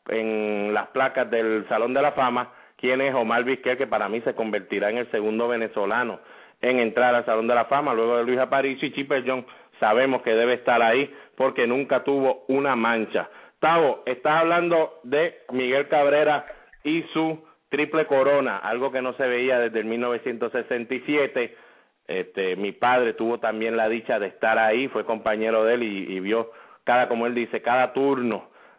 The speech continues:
de, de Carl Yastrzemski ese año, se lo vivió completito, así que mi padre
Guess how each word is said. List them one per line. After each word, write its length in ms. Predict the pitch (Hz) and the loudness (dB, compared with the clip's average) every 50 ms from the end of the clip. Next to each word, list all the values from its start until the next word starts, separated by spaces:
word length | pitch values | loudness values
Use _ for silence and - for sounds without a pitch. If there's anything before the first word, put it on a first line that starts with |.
| _ - | _ -2
de, 120 | 107 113 | 0 0
de 280 | 110 113 110 101 110 101 | 0 0 0 -2 -2 0
Carl 200 | - 117 120 123 | 2 2 2 2
Yastrzemski 520 | 127 123 117 - 123 127 120 117 - 127 | 0 -2 -2 -2 -2 -2 -2 -2 -4 -4
ese 200 | 117 - - 120 | -4 -2 0 2
año, 300 | 120 131 143 143 139 127 | 2 2 2 0 -2 -4
se 100 | 117 127 | -4 -4
lo 120 | 110 107 104 | -2 -2 -2
vivió 280 | 107 104 104 113 113 | -2 -2 -2 -2 -2
completito, 760 | - 127 123 120 110 - 120 113 143 147 143 143 139 120 127 110 | -2 -2 -4 -4 -2 -2 0 0 0 0 -2 -4 -2 -2 -2 -2
así 200 | 101 - 120 110 | -2 -4 -6 -6
que 220 | 131 117 101 - - - - - - - _ _ _ - | -4 -6 -6 -6 -10 -20 -20 -20 -20 -20 _ _ _ -6
mi 180 | 107 113 113 | -4 -4 -2
padre 440 | - - - 135 139 135 127 120 113 | 0 2 2 4 4 4 2 0 -2